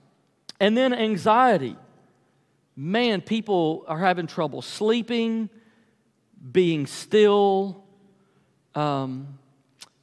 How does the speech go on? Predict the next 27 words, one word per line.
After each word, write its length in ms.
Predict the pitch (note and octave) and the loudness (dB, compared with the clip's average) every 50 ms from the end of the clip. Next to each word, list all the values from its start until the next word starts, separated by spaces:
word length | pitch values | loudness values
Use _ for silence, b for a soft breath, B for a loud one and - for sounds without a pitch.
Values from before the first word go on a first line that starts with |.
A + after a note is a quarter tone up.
| _ _ | _ _
controlling 540 | - E3+ E3 - - G#3 G3+ G3+ G3+ F#3+ F3 | -6 -6 -4 0 2 2 4 4 4 2 0
their 100 | D3+ D3 | -2 -4
thought 340 | C#3 - - F#3 F#3 G3+ G#3 | -4 0 2 2 2 2 2
life. 720 | G3+ F#3+ F#3+ F#3+ F#3+ F#3+ F#3+ G3 F3 - - - - - _ _ _ _ _ _ _ _ _ _ _ _ _ _ _ _ | 2 2 2 2 2 0 -2 -4 -6 -10 -16 -20 -20 -20 _ _ _ _ _ _ _ _ _ _ _ _ _ _ _ _
Uh, 280 | - C#3 C#3+ C#3+ C#3+ - E3 D3+ _ - | -12 -10 -10 -10 -10 -12 -14 -18 _ -20
j-, 160 | - - - - | -16 -16 -16 -14
just 280 | F#3 C#3+ C4+ C4+ - - | -6 -2 -2 -2 0 2
a, 520 | A#3+ G#3+ F#3+ F#3 - - - - - - - | 4 4 4 4 2 0 -10 -14 -16 -16 -10
just 260 | D3+ D#3 B3+ B3 - | -6 -6 -4 -2 -2
a 60 | G3+ | -2
difficult 880 | D#3+ C3+ - G3+ B3+ A3 - C#4 G#3+ - - A#3 A#3 A3+ A3 A3+ A3+ B B B B B B B _ | -4 0 0 0 0 2 0 -4 -4 -2 2 2 4 4 2 0 -2 B B B B B B B _
time 500 | - - A3+ A3 A#3 A#3+ A#3+ A#3 G#3+ G3 | -6 -2 0 2 4 4 4 4 2 0
that 140 | F#3+ G3 G3 | -2 -4 -4
we're 160 | F3+ F3 F3+ | -4 -2 0
living 440 | F3 F3+ G#3 B3 C4 G#3+ G#3 F#3+ F#3 | 2 2 2 2 2 0 -2 -2 -2
in 460 | F3+ F3 F3 F3+ F3+ F3 F3+ F#3 F3 F3 b b b b b b - | -2 -2 0 0 0 -2 -2 -4 -6 -8 b b b b b b -2
that 160 | F3+ G#3+ G#3 | -2 -2 -2
kinda 280 | - F#3+ A#3+ A3+ A3+ G3+ | -2 -2 0 2 2 0
brought 460 | D#3 C3 E3 F#3 F#3+ A3 A#3+ B3+ A#3+ | 0 -2 -2 2 2 4 4 4 2
us 140 | A3+ G3 - | 2 0 -2
to 100 | - G3 | -4 -2
this 220 | F3 F#3+ F#3 F#3 | -2 -2 -2 -4
series 680 | - - A#3+ B3+ B3+ A3+ G#3 G3 F#3 F3+ F3+ - - B B B B B B - | -4 -4 -2 0 0 2 2 2 0 0 -4 -6 -10 B B B B B B 0
if 280 | A#3 B3+ C#4+ C#4 - | 4 4 4 4 2
life 460 | B3 A#3 A#3+ A#3+ B3+ C4 C4+ - - A3 | 2 4 4 6 6 4 4 0 0 0
is 180 | G#3 F#3+ F#3+ | 0 0 0
heavy, 640 | F#3+ G3+ B3 C#4 C#4 A3 F#3 E3+ D3+ F#3+ A#3+ A3 | -2 2 4 4 4 4 4 0 0 0 -4 -8